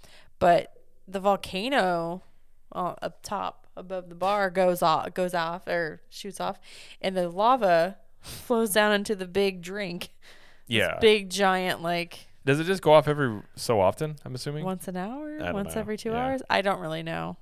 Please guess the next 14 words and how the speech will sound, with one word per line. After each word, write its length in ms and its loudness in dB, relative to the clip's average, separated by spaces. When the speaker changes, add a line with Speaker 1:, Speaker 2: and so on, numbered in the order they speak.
Speaker 1:
But, 400 2
um, 520 -4
but 140 2
it, 180 -2
like, 220 0
if 80 -14
it, 160 -6
like, 260 -6
pours 540 0
into, 400 -4
like, 260 -6
quote 160 -2
unquote 240 -6
pours 420 -8